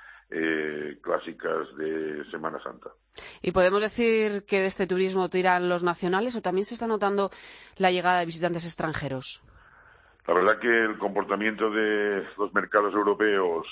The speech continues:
Speaker 1: eh, con independencia de que sea Semana Santa, está siendo muy bueno. Eh, fundamentalmente el merta-, mercado británico, el alemán, el francés, eh, está manteniendo unas cotas, eh, de llegadas, eh,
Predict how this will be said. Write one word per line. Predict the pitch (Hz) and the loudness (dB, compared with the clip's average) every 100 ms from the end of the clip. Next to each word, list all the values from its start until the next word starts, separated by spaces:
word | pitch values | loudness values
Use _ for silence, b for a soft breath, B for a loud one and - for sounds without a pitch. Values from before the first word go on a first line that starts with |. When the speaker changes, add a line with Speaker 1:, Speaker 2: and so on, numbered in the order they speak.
| - | -2
Speaker 1:
eh, | 90 87 82 | 2 2 0
con | 90 | -4
independencia | 87 85 90 95 95 | -4 -4 -4 -4 -4
de | 95 92 | -2 -2
que | 92 | 0
sea | 90 | 0
Semana | 92 90 85 | 0 -2 0
Santa, | 92 85 87 82 | -2 -2 -2 -2
está | 80 85 | 0 -2
siendo | 87 85 80 | -4 -6 -6
muy | 82 | -8
bueno. | 82 95 120 - _ B B B | -4 -2 -2 -6 _ B B B
Eh, | - 85 87 85 82 82 | -2 0 2 0 -2 -4
fundamentalmente | 85 85 87 85 87 92 90 | -2 -2 0 0 0 -2 -2
el | 85 | -2
merta-, | 82 78 - 90 | -4 -4 0 0
mercado | 87 87 92 90 | 0 -4 0 0
británico, | 85 85 95 95 87 82 87 87 87 82 | 0 0 2 0 -4 -2 0 2 0 0
el | |
alemán, | 78 78 87 90 90 87 92 82 | 0 0 2 2 0 -4 -12 -8
el | 78 | -8
francés, | - 73 - 95 90 - - B B B B | -6 -4 0 2 0 -6 -20 B B B B
eh, | 87 87 87 85 82 80 80 78 | 0 2 2 2 0 -2 -2 -4
está | - 87 | -2 0
manteniendo | 87 90 87 90 85 85 82 | 0 -2 -2 -2 -2 -2 -2
unas | 85 85 80 | -4 -6 -6
cotas, | - 95 90 80 76 - | -2 -2 0 -2 -2 -4
eh, | 82 78 76 B B B | -2 -2 -6 B B B
de | 87 | -6
llegadas, | 85 87 85 85 78 - | -2 0 2 0 -2 -6
eh, | 85 78 78 76 71 | -4 -2 -2 -4 -8